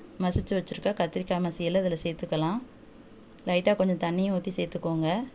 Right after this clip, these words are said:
லைட்டா ஊத்திக்கோங்க. ஊத்தியாச்சு. இப்போ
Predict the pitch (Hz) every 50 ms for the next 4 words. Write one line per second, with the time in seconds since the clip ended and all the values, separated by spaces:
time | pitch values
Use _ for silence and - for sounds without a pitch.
0 | - - - - - - - - - - - - - - - - - - - -
1 | - - - - - - - - 175 180 175 175 175 190 190 180 175 - 185 170
2 | 165 165 165 180 196 226 277 277 - - - - - - - - - - - -
3 | - - - - - - - - 160 151 - 180 165 165 - - 190 202 240 277
4 | - - - - - - - - - - - - - - - - - - - -
5 | - - - - - - 180